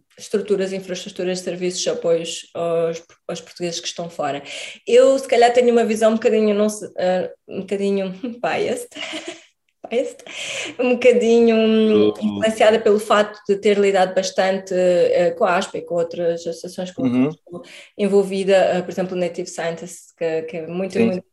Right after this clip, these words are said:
Speaker 2: sim.
Speaker 1: eh, se calhar também já conheceste, mas várias associações
Speaker 2: Já ouvi
Speaker 1: que
Speaker 2: falar.
Speaker 1: têm em Portugal e, e que vou sabendo os apoios que existem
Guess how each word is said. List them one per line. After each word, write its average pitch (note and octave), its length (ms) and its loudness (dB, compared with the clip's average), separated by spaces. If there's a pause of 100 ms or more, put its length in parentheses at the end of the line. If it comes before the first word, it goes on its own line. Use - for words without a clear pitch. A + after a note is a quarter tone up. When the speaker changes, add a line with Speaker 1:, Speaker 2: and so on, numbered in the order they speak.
(140)
Speaker 2:
sim. - 60 -2
Speaker 1:
eh, - 280 2 (540)
se - 60 -20
calhar F#3 220 4
também F#3 180 -2
já F#3 100 0
conheceste, F#3 420 -4
mas F#3+ 160 -2
várias G#3 340 4
associações G3+ 380 -8
Speaker 2:
Já G#2+ 100 2
ouvi G#2 140 0
Speaker 1:
que - 60 -14
Speaker 2:
falar. G2 300 2
Speaker 1:
têm G3 120 2
em - 200 -14
Portugal G3 560 0
e, G3+ 480 -4 (260)
e G#3 100 -6
que - 300 -18
vou G3+ 200 0
sabendo A#3 360 4
os G#3 120 0
apoios G3+ 340 4
que - 140 -8
existem F3 600 -2